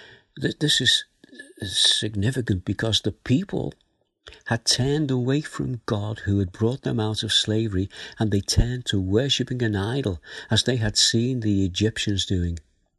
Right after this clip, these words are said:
And by doing this, both they and Aaron had broken at least the first commandment by worshipping an idol. And in doing what they did afterwards, they probably broke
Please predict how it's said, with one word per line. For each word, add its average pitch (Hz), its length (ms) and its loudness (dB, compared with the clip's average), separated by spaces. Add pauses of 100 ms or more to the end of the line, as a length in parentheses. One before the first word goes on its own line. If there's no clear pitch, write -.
(560)
And 117 80 2
by 110 140 4
doing 143 520 2
this, 90 260 2 (360)
both 104 480 -2 (120)
they 107 400 0 (100)
and 104 220 0 (160)
Aaron 95 480 -2 (640)
had 92 220 -4
broken 101 380 0
at 92 160 -4
least 139 300 -2 (140)
the 101 100 -2
first 104 500 -2
commandment 87 680 -4 (1120)
by 90 180 0
worshipping 87 760 -2 (140)
an 82 120 -2
idol. 85 400 -4 (760)
And 104 120 -2
in 98 140 0
doing 117 280 2
what 104 200 -2
they 90 120 -2
did 87 180 -4
afterwards, 87 600 -6
they 92 140 -6
probably 104 440 -6
broke 85 360 -8